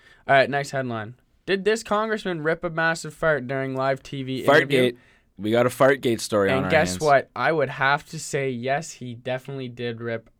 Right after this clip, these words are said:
Speaker 1: a huge fart on the air.
Speaker 2: So it was, what is it? M S N B C?
Speaker 1: Yeah.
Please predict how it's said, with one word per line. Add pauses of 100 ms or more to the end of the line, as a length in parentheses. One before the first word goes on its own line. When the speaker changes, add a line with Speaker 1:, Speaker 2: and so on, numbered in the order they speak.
Speaker 1:
a
huge
fart (140)
on
the
air. (800)
Speaker 2:
So (160)
it
was,
what
is
it?
M
S
N
B
C? (1040)
Speaker 1:
Yeah.